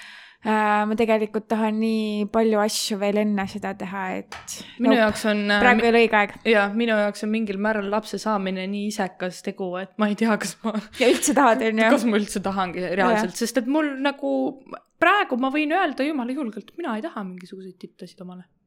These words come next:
Speaker 1: Mhm.
Speaker 2: Ja ma ei kujutaks oma elu sees kuskil taga ajus sopis ka ette, et mina võiks mingi ema olla. Ma kujutan ette seda, et ma olen kellegi ema,
Speaker 1: Jah.
Speaker 2: kui ema rollis olev inimene,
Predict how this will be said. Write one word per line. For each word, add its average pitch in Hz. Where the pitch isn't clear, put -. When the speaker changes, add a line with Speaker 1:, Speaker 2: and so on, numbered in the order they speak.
Speaker 1:
Mhm. 240
Speaker 2:
Ja 220
ma 233
ei 262
kujutaks 262
oma 196
elu 277
sees 240
kuskil 214
taga 226
ajus 233
sopis 196
ka 214
ette, 208
et -
mina 202
võiks 175
mingi 190
ema 196
olla. 165
Ma 220
kujutan 247
ette 240
seda, 233
et 208
ma 202
olen 190
kellegi 190
ema, 214
Speaker 1:
Jah. 233
Speaker 2:
kui 208
ema 214
rollis 214
olev 180
inimene, 202